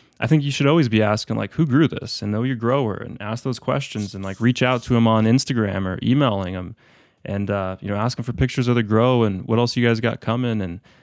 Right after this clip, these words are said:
like, engage with them, guys, 'cause, like, this is literally where it all starts, from seed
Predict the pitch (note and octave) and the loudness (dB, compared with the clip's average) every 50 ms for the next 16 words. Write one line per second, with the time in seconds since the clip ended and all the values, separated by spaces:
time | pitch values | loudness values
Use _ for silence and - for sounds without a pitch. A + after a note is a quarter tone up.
0 | _ _ - - A2 C3+ C#3+ C3+ A#2+ B2+ C#3 F3 E3+ C#3+ A2 - G2 G2 - F2+ | _ _ -6 -2 2 2 4 4 6 4 4 4 4 2 0 0 -2 -4 -4 -2
1 | F#2+ G#2+ C3 B2+ B2 - - A2+ G#2+ A2+ A2 G#2 B2+ D3+ D3+ - - A#2 A2 B2 | 0 0 0 -2 -2 0 0 2 4 4 4 4 4 4 4 2 -2 0 2 4
2 | D3 D3+ C#3 A#2+ A2+ G#2+ G#2+ G#2+ A2+ A#2+ C3+ D3+ C#3+ C#3 A#2+ - - - - - | 4 6 6 6 6 4 4 4 4 4 4 4 4 2 0 0 0 0 0 0
3 | - - - - - - _ - A2+ A2 G#2+ - - - D3 D3 D3+ D3+ C#3+ | 0 -2 -6 -10 -12 -12 _ -2 0 0 2 2 2 2 4 4 4 2 0